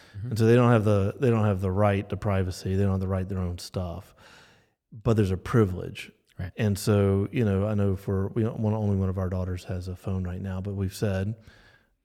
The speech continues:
Speaker 2: we, we've got full access to everything. Um, we check it frequently.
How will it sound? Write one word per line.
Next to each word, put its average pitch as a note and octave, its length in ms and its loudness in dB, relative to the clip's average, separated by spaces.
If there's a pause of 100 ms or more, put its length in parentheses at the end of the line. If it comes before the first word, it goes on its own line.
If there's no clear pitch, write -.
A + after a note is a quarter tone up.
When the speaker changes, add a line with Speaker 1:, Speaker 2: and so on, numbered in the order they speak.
(320)
Speaker 2:
we, G2 160 -4
we've G#2 220 0
got G#2+ 180 0
full A2+ 180 0
access G#2+ 380 0
to A2 80 -2
everything. G2 520 0 (300)
Um, F#2+ 520 -2
we G2 100 -4
check F#2+ 240 -4
it G#2+ 220 -6
frequently. G2 600 -8